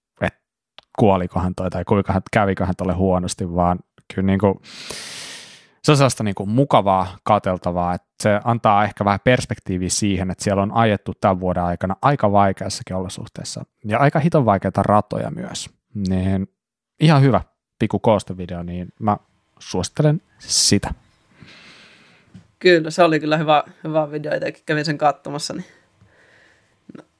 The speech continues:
Speaker 2: se näke-, näkee just tota maailma-, maailmancupin ratoja, ratoja, että ne on oikeasti aika, aika niinku haastavia, kun ihan ammattikuskitkin, niilläkin on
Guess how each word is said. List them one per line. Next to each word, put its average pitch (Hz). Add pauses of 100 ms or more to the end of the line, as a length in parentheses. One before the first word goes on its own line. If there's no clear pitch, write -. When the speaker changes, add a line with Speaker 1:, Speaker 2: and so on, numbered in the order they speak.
Speaker 2:
se 180
näke-, 165
näkee 175
just 170
tota 165
maailma-, 160
maailmancupin 160 (360)
ratoja, 151 (840)
ratoja, 156
että 156
ne 151
on 151
oikeasti 156
aika, 156 (260)
aika 165
niinku 160
haastavia, 156
kun 156 (960)
ihan 156
ammattikuskitkin, 156
niilläkin 156
on 151